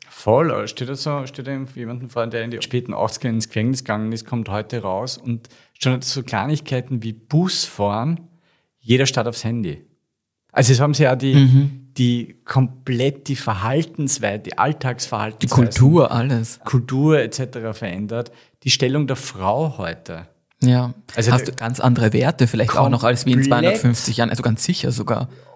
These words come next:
Speaker 1: Und das ja noch dazu und dann halt, wir haben jetzt schon in den letzten zwanzig, dreißig Jahren gesehen, wie krass kurz die Zyklen technologischer
Speaker 2: Mhm.
Speaker 1: Weiterentwicklung geworden sind. Ich glaub, uns beiden fehlt die Fantasie, uns vorzustellen, wie Wien ausschaut.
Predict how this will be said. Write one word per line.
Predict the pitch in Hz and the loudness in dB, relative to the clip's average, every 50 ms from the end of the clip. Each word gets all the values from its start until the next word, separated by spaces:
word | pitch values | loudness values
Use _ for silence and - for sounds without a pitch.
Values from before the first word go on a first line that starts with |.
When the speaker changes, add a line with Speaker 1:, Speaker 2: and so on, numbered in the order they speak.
| - | -8
Speaker 1:
Und | - 147 131 - - 127 | -6 -6 -6 -2 -2 0
das | 123 120 113 | 0 2 2
ja | 131 | 0
noch | 123 127 156 | 0 0 0
dazu | 165 160 - - 127 | -2 -2 -2 -4 -6
und | 117 107 - | -6 -4 -4
dann | 117 117 117 101 110 | -4 -6 -4 -6 -6
halt, | 117 117 113 - - _ _ _ _ _ _ | -8 -8 -8 -12 -18 _ _ _ _ _ _
wir | 113 113 | 0 0
haben | 110 117 113 | 2 0 0
jetzt | 101 113 127 117 - - | -2 -4 -4 -4 -4 -4
schon | 139 123 | -2 -4
in | 120 | -4
den | 117 113 | -4 -6
letzten | 107 101 - - - | -6 -8 -10 -14 -18
zwanzig, | 110 - 104 101 101 - 107 | -14 -10 -10 -8 -8 -10 -10
dreißig | - 98 95 95 - 107 98 | -8 -8 -8 -8 -8 -12 -8
Jahren | 101 98 95 104 101 | -6 -6 -6 -6 -8
gesehen, | - - 107 101 104 104 - - _ _ _ _ _ | -6 -8 -6 -6 -8 -10 -14 -20 _ _ _ _ _
wie | 113 - | -6 -4
krass | - - 107 107 110 - | -2 -2 -2 -2 -2 -4
kurz | - - 131 113 120 - | -4 -4 -4 -4 -4 -6
die | - 110 | -10 -10
Zyklen | - - 127 117 - - 120 110 107 107 107 - - - _ _ | -8 -8 -8 -8 -8 -6 -4 -4 -2 -4 -4 -6 -10 -16 _ _
technologischer | - 117 110 - 117 107 101 101 107 147 143 135 131 131 | -6 -6 -4 -2 -4 -4 -4 2 4 6 6 8 6 6
Speaker 2:
Mhm. | 131 135 | 4 4
Speaker 1:
Weiterentwicklung | 104 110 - 131 120 117 110 - 120 113 - 120 117 | 2 0 -4 -6 -6 -6 -8 -10 -12 -10 -8 -8 -8
geworden | 107 107 98 104 113 120 | -2 -2 -2 -2 -2 -4
sind. | 120 - 139 123 131 151 151 - - _ _ _ - | -6 -8 -8 -6 -6 -6 -8 -8 -14 _ _ _ -8
Ich | - 147 | -6 -6
glaub, | - 135 131 120 | -4 -4 -4 -4
uns | 139 127 - - | -4 -6 -6 0
beiden | - 110 107 117 120 120 | 0 0 2 2 0 -2
fehlt | 110 - - - 123 123 143 156 151 151 - | -6 -8 -2 2 4 4 4 2 0 -4 -8
die | 131 120 | -10 -10
Fantasie, | - - 113 104 107 - 113 107 - - - - 120 123 139 156 170 185 180 - - - - _ - _ | -6 -6 -6 -6 -4 -6 -6 -4 -2 -4 -2 -2 -2 -2 0 0 0 0 -2 -6 -16 -20 -20 _ -18 _
uns | - 127 117 - | 0 2 2 2
vorzustellen, | - - - 117 113 113 - - 147 - - 139 127 131 127 | -2 2 2 2 2 2 0 -4 -6 -4 -4 -4 -4 -2 -4
wie | 123 123 113 | -4 -6 -4
Wien | 113 107 101 92 87 | -2 -2 0 -2 -2
ausschaut. | 69 80 - - - - 69 - - | -4 -8 -10 -10 -10 -12 -12 -14 -16